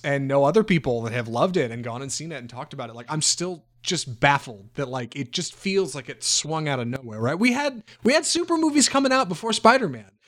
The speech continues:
We had Shang-Chi, we, we had Eternals, we had Black Widow. Like, I, those movies did pretty good. Um, I mean, really good even in some cases regarding the pandemic economy and where movie <laughs> theaters have been and ticket sales.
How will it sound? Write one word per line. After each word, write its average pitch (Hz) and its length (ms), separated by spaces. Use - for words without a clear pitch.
We 147 100
had 180 100
Shang-Chi, 208 640
we, 131 200
we 131 200
had 131 160
Eternals, 180 540
we - 80
had 120 180
Black 143 280
Widow. 156 340
Like, 139 220
I, 175 120
those 240 260
movies 320 260
did 202 160
pretty 330 260
good. 117 500
Um, 131 500
I 131 120
mean, 127 120
really 214 240
good 110 220
even 107 360
in 117 160
some 160 200
cases 127 560
regarding 123 420
the 120 60
pandemic 123 540
economy 123 580
and 120 140
where 127 140
movie 143 260
<laughs> - 80
theaters 127 300
have 131 140
been 120 200
and 120 140
ticket 208 240
sales. 127 320